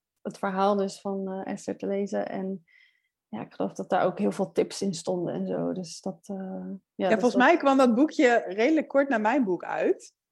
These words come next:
Speaker 2: Of nee, dat, nee, dat kan helemaal niet. Mijn boek Work Hard, Travel Harder is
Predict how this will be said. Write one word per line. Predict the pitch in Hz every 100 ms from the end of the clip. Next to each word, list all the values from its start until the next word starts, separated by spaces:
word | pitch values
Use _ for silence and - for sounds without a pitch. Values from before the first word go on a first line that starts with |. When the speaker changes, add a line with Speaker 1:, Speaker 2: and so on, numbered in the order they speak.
| _
Speaker 2:
Of | - 233
nee, | 320 247 -
dat, | 185 185
nee, | 180 185 165
dat | 156 165
kan | 185 180
helemaal | 156 156
niet. | 151 156
Mijn | 170 175 190
boek | 190 185 - -
Work | 180 196
Hard, | 190 180
Travel | 185 175
Harder | 170 180 165 156
is | 160 - -